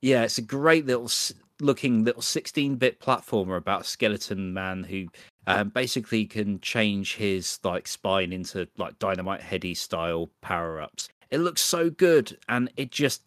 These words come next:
did not do the business. And, uh, yeah,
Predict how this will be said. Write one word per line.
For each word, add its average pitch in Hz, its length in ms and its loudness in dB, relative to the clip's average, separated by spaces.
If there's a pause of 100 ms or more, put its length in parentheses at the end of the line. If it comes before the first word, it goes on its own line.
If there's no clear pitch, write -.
(160)
did 120 240 4
not 113 300 2
do 104 220 2
the 92 160 -10
business. 104 720 -2
And, 101 420 -2
uh, 101 240 4 (440)
yeah, 131 280 2